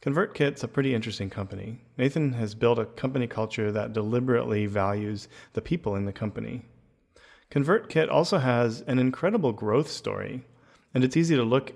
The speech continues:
at their growth trajectory as a foregone conclusion. But it was far from a foregone conclusion.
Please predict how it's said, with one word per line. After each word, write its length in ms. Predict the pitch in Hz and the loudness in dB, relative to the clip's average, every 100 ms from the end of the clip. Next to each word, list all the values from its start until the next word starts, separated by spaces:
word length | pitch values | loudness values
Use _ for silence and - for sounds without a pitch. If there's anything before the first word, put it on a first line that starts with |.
| 120 | -8
at 120 | 110 | -2
their 240 | 110 110 | 2 2
growth 420 | 104 120 117 131 | 0 2 2 2
trajectory 760 | - 110 101 104 - 104 98 110 | -6 -6 -2 -2 -2 -2 -2 -2
as 300 | 117 104 101 | 0 0 0
a 80 | - | -4
foregone 560 | - 110 104 107 104 | -2 -2 0 2 0
conclusion. 760 | 104 98 92 117 110 98 90 117 - - - _ _ _ _ - | -2 -8 -4 0 0 0 -6 -8 -14 -20 -20 _ _ _ _ -4
But 420 | 107 117 123 139 | 2 4 4 2
it 160 | 135 147 | -2 2
was 260 | 160 196 | 2 0
far 500 | - - - 151 117 | -2 -6 2 4 4
from 200 | 107 113 | 2 0
a 40 | 101 | -2
foregone 460 | - 107 101 98 | 0 -2 0 -4
conclusion. 680 | 95 101 - 113 104 113 120 | -6 -10 -6 -4 -4 -8 -12